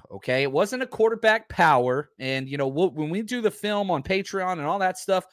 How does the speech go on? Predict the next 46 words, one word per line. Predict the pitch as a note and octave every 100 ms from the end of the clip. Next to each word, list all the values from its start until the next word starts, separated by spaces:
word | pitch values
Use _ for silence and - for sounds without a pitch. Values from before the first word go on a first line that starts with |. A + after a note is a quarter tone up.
| _ B2
we'll | C3+
cover | G3+ A3 G#3
all | D3+ A#2+
that, | A2+ A2+ C3 _ _ _ -
but | E3+
it |
was | F#3 E3+
a |
zone | D#3 G#3 A3
read | A3 G#3+
keep. | - G#3 B2 _ _ -
Uh, | B2+ B2+
they | B2+ C#3
brought | - F#3+ G3
Ray | E3+ G3
Ray | A3
McCloud | A3+ - G3+ F#3+ G3+
in | F#3
the | E3
backfield, | F#3 F#3+ - D3+ E3+
which | C#3+ -
was | C#3 A#2
his | -
first | D3 -
time | D#3 A#2+
back | B2 C#3+ -
there, | C#3 C3
which | A#2+
I | C3
thought | C3 C3+
was | A2 A2+
interesting, | A2 A2+ - A#2 - - _ -
and | C#3 D3
he | C#3 F3
rode | C#3 C#3+ A3 B3
him | F3 E3+ D#3
literally, | D3+ F3 F#3+ F#3 F3+ - -
like, | C3 C3
you | C3+
hold | F3 F#3
the | D3+
ball | E3 F3 F#3 -
in | D3 C3+
the |
mesh | C3 G3 - -
point, | G3 G3+